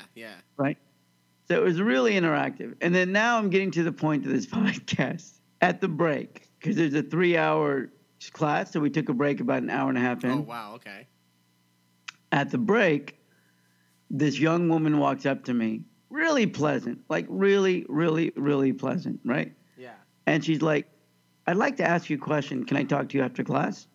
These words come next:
Speaker 1: Okay.
Speaker 2: And I said, "Well, you don't have to wait till after class. You can ask me now." And she's like, "Well, you know,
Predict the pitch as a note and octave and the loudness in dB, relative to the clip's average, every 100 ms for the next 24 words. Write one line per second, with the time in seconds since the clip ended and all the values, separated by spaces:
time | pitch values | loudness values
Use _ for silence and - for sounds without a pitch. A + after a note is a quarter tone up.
0 | _ _ _ - D#3 C3 C3+ - _ _ | _ _ _ -12 -8 -6 -8 -10 _ _
1 | _ _ _ _ _ - G3 G3+ F#3+ G#3 | _ _ _ _ _ -2 -2 0 2 2
2 | G3+ - - A#3 G#3 A#3+ C#4+ B3+ F3 C#3 | 0 -6 -2 0 2 2 2 4 2 2
3 | C3+ B2+ - C#3+ D#3+ - F3 D#3+ E3 E3+ | 0 -2 -2 -2 -4 -2 0 0 0 2
4 | G3 D3 - _ _ _ _ _ _ _ | 0 -2 -8 _ _ _ _ _ _ _
5 | _ _ _ _ _ _ - F3 F#3 F3 | _ _ _ _ _ _ 0 0 2 2
6 | F3+ F3+ - A#3+ A#3 A#3 A3 - G#3+ A3 | 2 0 0 2 4 2 0 -2 0 2
7 | A3 A3 G#3 | 4 2 -2